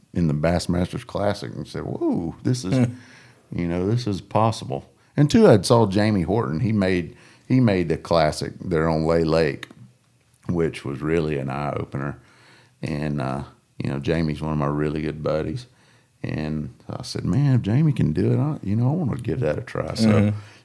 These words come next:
Speaker 1: and so anyway, I made that first Classic through the Federation and decided to fish the Opens that, that fall.
Speaker 2: Was that oh four, oh five?
Speaker 1: Oh four.
Speaker 2: Oh four.
Speaker 1: Mm-hmm. So I fished the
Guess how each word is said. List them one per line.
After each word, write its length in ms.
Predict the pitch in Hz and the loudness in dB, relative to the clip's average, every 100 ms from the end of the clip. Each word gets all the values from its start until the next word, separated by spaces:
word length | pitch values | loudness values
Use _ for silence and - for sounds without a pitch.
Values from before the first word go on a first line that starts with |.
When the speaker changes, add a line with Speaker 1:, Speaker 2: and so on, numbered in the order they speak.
| - | -6
Speaker 1:
and 120 | - | -2
so 140 | 95 101 | 0 2
anyway, 380 | 92 71 73 | 0 0 2
I 40 | 80 | 2
made 220 | 82 82 | 0 -2
that 140 | - - | -4 -4
first 280 | 78 78 - | -4 -6 -4
Classic 440 | 78 76 78 78 - - | -2 -2 -4 -8 -8 -6
through 140 | 80 | -4
the 100 | 73 | -4
Federation 800 | - 82 80 78 80 90 76 76 | -4 -2 0 0 0 -2 -6 -4
and 200 | 69 71 - _ _ _ | -4 -6 -10 _ _ _
decided 380 | - - 80 76 | -8 -2 -2 -2
to 40 | |
fish 300 | 73 85 78 | -4 -4 -4
the 180 | - - | -4 -4
Opens 480 | 76 85 76 76 71 | -2 -2 -2 -4 -4
that, 360 | 82 78 - - - | -2 -2 -4 -10 -10
that 300 | 78 80 - | -4 -4 -4
fall. 400 | 76 85 90 87 | -2 0 2 0
Speaker 2:
Was 100 | - | 0
that 120 | 92 | 0
oh 140 | 95 104 | 0 0
four, 420 | 104 113 117 117 | 0 -2 -2 -4
oh 120 | 98 | -6
five? 400 | 104 - 107 120 | -6 0 2 4
Speaker 1:
Oh 100 | 87 | 2
four. 380 | 78 80 78 78 - | 2 0 0 -2 -4
Speaker 2:
Oh 80 | 98 | -4
four. 220 | 92 95 | -2 -2
Speaker 1:
Mm-hmm. 300 | 73 76 71 - - | -2 -4 -4 -6 -10
So 220 | - 82 | -2 0
I 60 | 78 - _ _ _ | 0 -2 _ _ _
fished 300 | - 78 - | -6 -6 -6
the 320 | 78 76 76 | -4 -2 -4